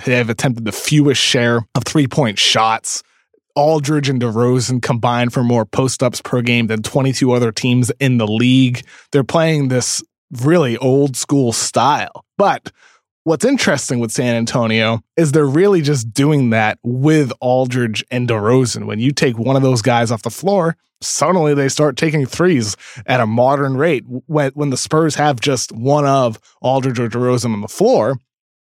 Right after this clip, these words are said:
they take the tenth highest share of three-point shots in the league, right? So they're playing, like, two different teams depending on the lineup that's on the floor.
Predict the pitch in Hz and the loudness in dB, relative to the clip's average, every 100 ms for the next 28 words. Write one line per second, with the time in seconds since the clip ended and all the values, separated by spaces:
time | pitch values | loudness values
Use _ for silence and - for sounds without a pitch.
0 | _ - 123 160 139 170 131 113 - - | _ -12 -2 -2 0 0 0 -4 -6 -2
1 | 151 - - - _ - 151 139 120 - | -2 -4 -16 -20 _ -2 0 0 -2 -6
2 | - - 151 135 123 113 - 127 113 127 | -8 -4 0 2 0 -2 -2 -2 -2 -4
3 | 107 - 117 98 - - - 143 127 104 | -2 -2 -2 -2 -6 -14 -6 -2 0 0
4 | 113 156 101 - - _ _ 120 135 147 | 2 2 0 -6 -20 _ _ 0 0 0
5 | - 131 123 - 175 170 165 127 131 120 | -2 -2 -4 -2 0 2 0 0 -2 -4
6 | - 190 180 135 160 147 95 - - 156 | -2 0 0 0 0 -2 -4 -8 -4 0
7 | 131 123 - 117 139 135 127 120 113 110 | 0 -2 -4 -2 0 2 2 2 2 0
8 | 117 117 - 113 135 113 104 - 147 131 | 0 0 -2 -2 0 0 -2 0 2 2
9 | 120 | -2